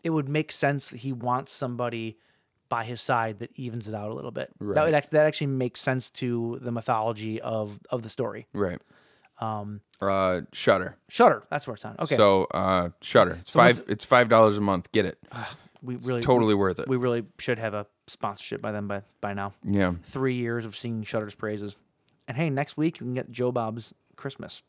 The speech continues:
Speaker 1: special. So
Speaker 2: Yeah. So just get it. It's
Speaker 1: I got,
Speaker 2: five dollars
Speaker 1: I got,
Speaker 2: a month.
Speaker 1: I got a lot to do next weekend.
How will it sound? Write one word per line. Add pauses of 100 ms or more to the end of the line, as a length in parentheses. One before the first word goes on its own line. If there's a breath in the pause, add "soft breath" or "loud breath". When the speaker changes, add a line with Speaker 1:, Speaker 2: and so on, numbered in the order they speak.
(120)
Speaker 1:
special.
So (160)
Speaker 2:
Yeah. (540)
So
just
get
it.
It's
Speaker 1:
I
got,
Speaker 2:
five
dollars
Speaker 1:
I
got,
Speaker 2:
a
month.
Speaker 1:
I
got
a
lot
to
do
next
weekend.